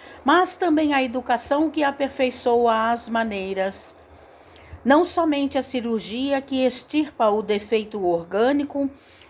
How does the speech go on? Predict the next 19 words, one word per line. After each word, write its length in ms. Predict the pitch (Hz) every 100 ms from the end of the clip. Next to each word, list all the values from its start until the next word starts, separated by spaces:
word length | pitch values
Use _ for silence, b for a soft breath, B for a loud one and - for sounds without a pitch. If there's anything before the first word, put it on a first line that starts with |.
| -
mas 460 | 262 285 302 294 285
igualmente 840 | 339 370 359 262 233 240 240 233
o 200 | - 202
esforço 640 | 185 - - 311 - 339 320
próprio 600 | 220 220 226 226 233 226 b _
que 160 | 320 370
anula 600 | 349 240 220 214 220 226 B
o 80 | 233
defeito 600 | 214 226 - 208 202 214
íntimo. 640 | 190 175 170 175 170 175 - - _ B B B B - -
Não 360 | - 233 311 359
só 420 | - 269 254 262
o 200 | 220 240
domicílio 680 | 220 226 226 220 - 262 294
confortável 880 | 294 262 254 247 - 277 311 285 233
para 300 | 226 214 208
a 60 | 202
vida 320 | 208 190 185
física, 760 | - 262 269 - 175 - 156